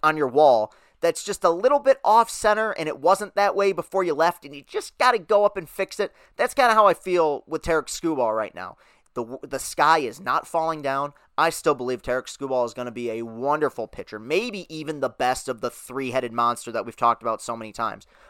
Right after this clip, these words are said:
But through three starts, I, I think he's, he's at a bit of an impasse.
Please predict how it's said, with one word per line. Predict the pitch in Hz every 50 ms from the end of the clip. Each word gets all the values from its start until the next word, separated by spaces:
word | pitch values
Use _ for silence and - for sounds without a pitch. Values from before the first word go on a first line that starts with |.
| _
But | - 156 -
through | - 190 190 185
three | - - 214 240 247
starts, | - - - 220 190 185 185 185 - - - - _ _ _ _ _ _ _ _ _ _ _ _ _
I, | - 202 - -
I | 208
think | - 262 190
he's, | 233 214 - - -
he's | - 165 185 175 202 170 - - -
at | 196 196
a |
bit | 170 147 196 196
of | 190 180
an | 165
impasse. | - 175 165 - 160 151 151 147 143 - - - _